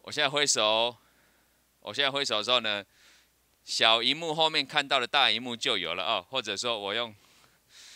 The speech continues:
明显一点的哦，明显一点的，一个整个白纸整个遮住了，你可以看到后面的荧幕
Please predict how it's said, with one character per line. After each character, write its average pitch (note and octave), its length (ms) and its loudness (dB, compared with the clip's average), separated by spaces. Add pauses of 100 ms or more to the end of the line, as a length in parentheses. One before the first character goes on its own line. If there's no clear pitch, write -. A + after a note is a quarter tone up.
(220)
明 B2 180 0
显 A#2+ 200 0
一 B2+ 40 -4
点 A2 160 -4
的 F#2+ 80 -6
哦， G#2+ 160 -2 (200)
明 G2+ 160 -16
显 G#2+ 120 -6
一 G#2+ 40 -8
点 F#2+ 160 -8
的， F2 120 -6 (1500)
一 C#3 100 -6
个 C#3 80 -4
整 A#2+ 140 -2
个 A#2+ 80 -2
白 A#2+ 200 2
纸 A#2+ 160 -6
整 G2 80 -6
个 G#2+ 80 -8
遮 C3 200 -4
住 C#3 180 -6
了， G#2+ 160 0
你 F2+ 100 -12
可 A#2+ 120 -2
以 - 20 2
看 C#3 100 0
到 C#3+ 60 0
后 D#3 240 -2
面 D3+ 180 0
的 B2+ 80 -2
荧 A2+ 160 -4
幕 B2+ 280 -8